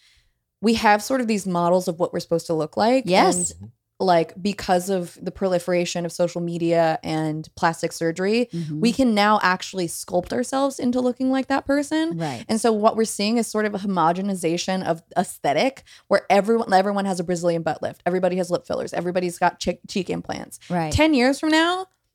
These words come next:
Speaker 1: it's gonna be the exact opposite.
Speaker 2: Totally, totally.
Speaker 1: And it's, it's, it's both, like, I, I guess it could be seen as sort of this liberating thing of, like, "Oh, I can shape my body into looking like that." But I think what's more radical and exciting is accepting who you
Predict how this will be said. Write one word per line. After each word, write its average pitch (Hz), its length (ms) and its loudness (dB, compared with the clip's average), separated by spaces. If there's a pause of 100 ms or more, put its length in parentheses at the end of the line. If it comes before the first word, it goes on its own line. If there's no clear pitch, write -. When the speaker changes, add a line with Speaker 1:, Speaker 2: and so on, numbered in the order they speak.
(120)
Speaker 1:
it's 233 120 6
gonna 233 160 2
be 214 80 4
the 196 100 2
exact 170 400 0
opposite. 170 320 -4
Speaker 2:
Totally, 147 420 0
totally. - 200 -12
Speaker 1:
And 214 100 4
it's, - 340 -2
it's, 214 300 0 (100)
it's 220 200 2
both, 254 320 4
like, 196 240 4
I, 196 240 2
I 208 80 6
guess 226 180 2
it 240 80 -2
could 220 100 -2
be 190 120 -4
seen 214 320 -2
as 190 80 -4
sort 190 160 0
of 170 40 -4
this 175 160 -6
liberating 175 480 0
thing 185 360 0
of, 165 120 -4
like, 160 280 2
"Oh, 254 100 6
I 208 100 2
can 202 160 -2
shape 202 380 -4
my 196 100 -4
body 185 360 0
into 175 500 -10
looking 190 320 -2
like 151 240 -8
that." - 240 -6 (460)
But 226 80 4
I 233 40 4
think 262 160 0
what's 220 160 -2
more 196 160 2
radical 175 440 2
and 170 80 -4
exciting 208 500 2
is 170 260 -6
accepting 202 580 -2
who 185 200 -4
you 175 320 2